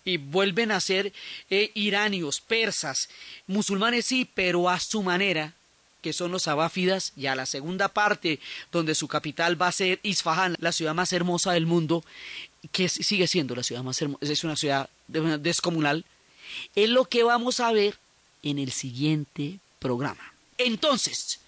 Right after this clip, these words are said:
desde los espacios del ocaso del último sol sasánida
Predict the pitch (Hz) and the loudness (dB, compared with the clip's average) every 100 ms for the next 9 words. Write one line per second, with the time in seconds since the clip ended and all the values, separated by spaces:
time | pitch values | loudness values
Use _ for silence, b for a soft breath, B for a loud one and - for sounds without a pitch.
0 | B B B B 160 233 208 240 220 226 | B B B B -2 0 2 0 0 -2
1 | - - 226 - 151 139 - - B B | -2 0 0 0 -4 -6 -6 -6 B B
2 | 196 185 170 - 202 - - 127 - B | 0 0 0 -2 -2 -2 -4 -6 -14 B
3 | B B - 165 185 196 - 185 185 - | B B -2 0 2 0 -2 -2 0 0
4 | 170 156 - 160 160 143 131 123 | 0 0 -2 0 0 0 -2 -6